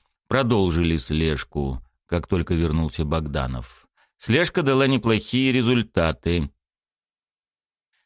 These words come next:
Давид привёл бойцов спецподразделения к дому, расположенному на отшибе в посёлке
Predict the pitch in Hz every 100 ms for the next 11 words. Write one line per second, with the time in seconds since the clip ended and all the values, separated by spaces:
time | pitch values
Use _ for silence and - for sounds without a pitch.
0 | - 95 113 143 - 127 123 120 107 110
1 | 107 127 107 - 107 - - 101 98 82
2 | 101 104 104 98 87 87 107 113 95 82
3 | 90 90 82 85 87 87 85 - 98 95
4 | 85 - 82 - - 92 92 - 85 82